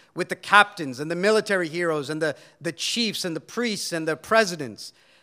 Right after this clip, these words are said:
The God of Israel always seemed to identify himself as the father to the orphan and the husband to the widow and the caretaker of the refugee, alien, and stranger. That's where God always was.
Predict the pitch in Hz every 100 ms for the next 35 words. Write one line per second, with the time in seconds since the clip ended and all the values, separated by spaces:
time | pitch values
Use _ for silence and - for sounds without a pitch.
0 | _ 180 170 208 277 269 190 - 226 254
1 | 170 165 151 - - 247 311 294 202 135
2 | 127 - 208 190 175 180 202 208 202 180
3 | - 170 156 156 143 147 - _ - 185
4 | 196 208 190 170 156 147 135 - 98 _
5 | _ _ _ - 147 135 190 208 175 196
6 | 180 170 156 131 101 - _ - 156 -
7 | - 214 226 220 202 196 175 151 156 156
8 | 180 - 175 151 156 135 127 165 165 160
9 | 151 135 - 143 127 104 92 _ _ -
10 | 180 240 220 214 185 185 185 180 160 170
11 | 175 139